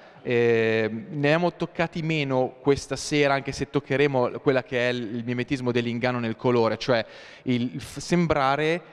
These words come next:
un animale pericoloso anche se non lo si è, e quindi far finta di essere più pericolosi di quelli che in realtà si è.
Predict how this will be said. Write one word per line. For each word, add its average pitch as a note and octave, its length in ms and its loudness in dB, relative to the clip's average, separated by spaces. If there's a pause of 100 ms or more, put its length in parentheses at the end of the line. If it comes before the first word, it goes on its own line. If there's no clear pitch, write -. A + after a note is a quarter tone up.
(120)
un D3+ 140 -2
animale D3 380 0
pericoloso C3 600 0
anche A2+ 200 -4
se A#2 140 -6
non A2 180 -4
lo A2 80 -4
si A#2 220 -6
è, F#2 180 -8 (220)
e A2+ 420 -6
quindi C3 160 -6
far C#3+ 220 0
finta B2+ 500 -6
di B2 160 -6
essere A2+ 480 -4 (760)
più E3 140 4
pericolosi B2+ 560 0
di A#2+ 80 -12
quelli A2+ 260 -2
che - 80 -6
in G#2+ 80 -2
realtà G#2 320 -6
si - 160 -10
è. F2+ 160 -10